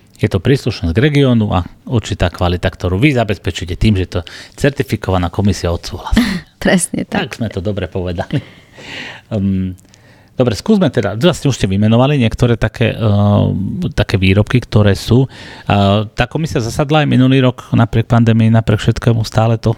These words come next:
Speaker 2: Áno,
Speaker 1: funguje.
Speaker 2: zasadla.
Speaker 1: Hej, hej.
Speaker 2: Ešte sa, ešte v tom období, keďže to vych-, vyšlo v auguste, tak ešte v
Speaker 1: No a ako
Speaker 2: septembri.
Speaker 1: dlho to trvá celý ten proces?
Speaker 2: Celý ten proces trvá zhruba, výzva je vonku mesiac,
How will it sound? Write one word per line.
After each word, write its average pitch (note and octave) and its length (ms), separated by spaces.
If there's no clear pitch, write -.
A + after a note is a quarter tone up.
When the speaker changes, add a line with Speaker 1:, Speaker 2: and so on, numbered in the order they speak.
Speaker 2:
Áno, F#3 260
Speaker 1:
funguje. F#3 160
Speaker 2:
zasadla. F3+ 360
Speaker 1:
Hej, G2 200
hej. G#2 180
Speaker 2:
Ešte G3 240
sa, F#3 280
ešte - 260
v F3+ 100
tom F3+ 180
období, E3+ 360
keďže E3+ 240
to - 100
vych-, D#3+ 220
vyšlo D#3+ 400
v - 60
auguste, D#3+ 420
tak D#3 240
ešte D#3 320
v D#3+ 140
Speaker 1:
No G#2 100
a A2 160
ako D#3+ 80
Speaker 2:
septembri. E3 80
Speaker 1:
dlho D3 160
to C3 100
trvá A2 240
celý G2 220
ten F#2 160
proces? - 480
Speaker 2:
Celý D#4 240
ten F3+ 160
proces F3+ 460
trvá F3 280
zhruba, E3+ 380
výzva E3 400
je - 20
vonku D#3+ 300
mesiac, D#3+ 560